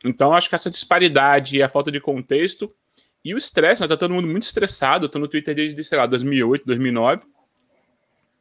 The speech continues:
e já vi muita confusão e tal, mas nunca vi tanta gente estressada. Eu acho que também a pandemia tá colaborando bastante aí com, com esse fator aí da galera nervosa, estressada. Então, qualquer coisinha que você risca, assim,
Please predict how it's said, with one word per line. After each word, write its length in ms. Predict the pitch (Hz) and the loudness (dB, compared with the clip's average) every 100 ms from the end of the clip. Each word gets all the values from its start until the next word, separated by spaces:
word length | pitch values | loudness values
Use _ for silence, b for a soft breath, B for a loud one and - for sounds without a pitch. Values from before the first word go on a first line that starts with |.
| - - | -10 0
e 160 | 131 | 2
já 140 | 131 139 | 4 2
vi 80 | |
muita 240 | 156 165 202 | 0 0 0
confusão 420 | 196 208 160 151 | 0 0 0 0
e 40 | |
tal, 180 | 214 165 | 2 2
mas 120 | 185 | 2
nunca 220 | 180 220 226 | 0 -2 -4
vi 180 | 214 - _ _ _ _ | -6 -10 _ _ _ _
tanta 240 | 214 262 214 | -2 0 0
gente 120 | 214 | 0
estressada. 600 | - 196 165 147 123 120 | -2 -2 0 2 2 2
Eu 60 | |
acho 200 | 131 131 | 0 -2
que 80 | - | -8
também 320 | 156 147 139 | -6 -2 0
a 200 | 147 147 | 2 2
pandemia 420 | 143 147 143 135 139 | 0 2 2 2 0
tá 100 | 143 | 0
colaborando 460 | 143 143 135 131 | 2 2 0 0
bastante 580 | 139 151 - 127 131 143 | -2 -4 -2 -6 -4 -4
aí 140 | 123 | -4
com, 320 | 113 127 120 113 b b b b b b _ _ | -4 -6 -6 -10 b b b b b b _ _
com 80 | 127 | -2
esse 160 | - | 0
fator 380 | - 127 - 123 | 0 0 2 2
aí 240 | 117 120 120 | 4 2 0
da 140 | 120 | 0
galera 380 | 117 117 120 120 | 2 2 2 0
nervosa, 500 | 120 101 107 117 113 | -4 -2 2 2 2
estressada. 640 | - 123 113 - 113 117 | -2 -2 -2 0 -2 -2
Então, 160 | 117 135 | -6 -6
qualquer 220 | 139 175 | -4 0
coisinha 280 | 202 175 175 | 2 2 0
que 60 | - | -2
você 140 | 190 | -2
risca, 400 | 139 160 208 - | 0 -2 -2 -4
assim, 480 | - - 180 208 | -4 -4 -4 -6